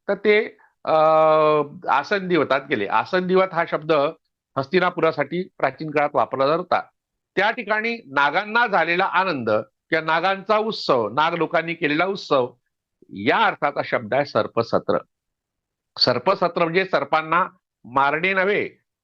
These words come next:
सर्पांनी आनंदाप्रित्यर्थ केलेला उत्सव, असा ब्राह्मण ग्रंथातला अर्थ आहे. महाभारतात तो अर्थ बदलून टाकला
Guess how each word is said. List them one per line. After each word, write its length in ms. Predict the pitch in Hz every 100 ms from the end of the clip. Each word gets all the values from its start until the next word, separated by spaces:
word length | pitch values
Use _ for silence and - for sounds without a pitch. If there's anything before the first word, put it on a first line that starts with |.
| _
सर्पांनी 580 | - 147 151 175 185 202
आनंदाप्रित्यर्थ 1000 | 156 147 156 175 180 165 - 170 160 190
केलेला 420 | 180 156 151 180
उत्सव, 540 | 185 - - 135 107 - _ _ -
असा 200 | 135 202
ब्राह्मण 360 | 175 151 175
ग्रंथातला 600 | 214 190 165 170 165 165
अर्थ 180 | 135 123
आहे. 180 | 139 170 _ _ -
महाभारतात 480 | 139 175 175 170 160
तो 120 | 160
अर्थ 200 | 139 139
बदलून 400 | 135 107 147 190
टाकला 420 | 131 110 107 104